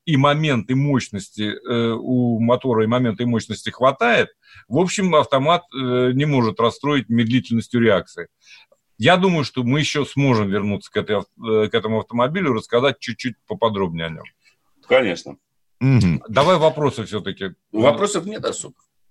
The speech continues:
Speaker 2: Вопросов нет. Пусть наши радиослушатели, если захотят, пожалуйста, к следующим эфирам присылайте свои вопросы. Мы читаем постоянно то, что вы присылаете,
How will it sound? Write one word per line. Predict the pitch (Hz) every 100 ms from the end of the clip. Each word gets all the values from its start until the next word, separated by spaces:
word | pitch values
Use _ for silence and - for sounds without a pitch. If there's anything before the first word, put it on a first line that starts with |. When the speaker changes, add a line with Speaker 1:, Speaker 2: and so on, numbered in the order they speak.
| _ _ _ _ - - - - -
Speaker 2:
Вопросов | 151 208 208 180
нет. | 214 226
Пусть | 180 185
наши | 175 165
радиослушатели, | 160 156 151 165 160 - 139
если | 135 135
захотят, | 120 135 151 -
пожалуйста, | 117 120 131 104
к | -
следующим | 131 120 120 120
эфирам | 165 131
присылайте | 104 107 127 135 -
свои | - 117
вопросы. | 117 117 160 - 113
Мы |
читаем | 113 117 147 120 98
постоянно | 98 113 113 98
то, | 107
что | 104 101
вы | 90
присылаете, | 98 117 107 90 -